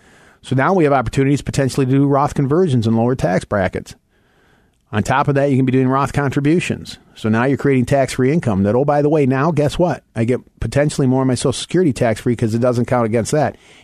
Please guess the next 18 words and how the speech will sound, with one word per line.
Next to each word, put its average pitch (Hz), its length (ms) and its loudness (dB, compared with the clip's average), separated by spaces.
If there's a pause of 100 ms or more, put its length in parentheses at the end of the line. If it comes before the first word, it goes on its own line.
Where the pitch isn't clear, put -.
(140)
And 180 240 2
if 143 80 -2
tax 147 320 0
rates 143 220 0
go 135 220 2
up, 160 280 -2 (600)
well, 123 100 0
I've 127 220 0
insulated 147 480 2
myself 117 440 0
because 120 300 -4
the - 80 -4
tax 143 340 0
rate 135 140 2
on 120 140 2
Roth 147 340 0
is 113 100 2
zero. 147 380 0